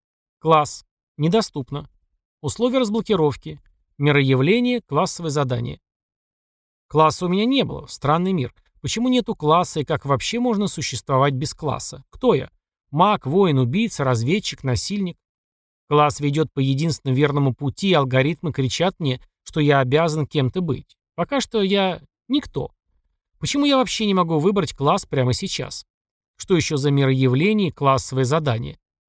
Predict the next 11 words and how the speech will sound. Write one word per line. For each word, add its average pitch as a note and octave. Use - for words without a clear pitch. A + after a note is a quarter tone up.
Профессия. F#3
Недоступно. C3
Минимальный D3
уровень A#3
восемнадцатый. -
Минимальный C#3
уровень D#3+
для C3
получения C#3+
профессии G3+
восемнадцатый. F#3+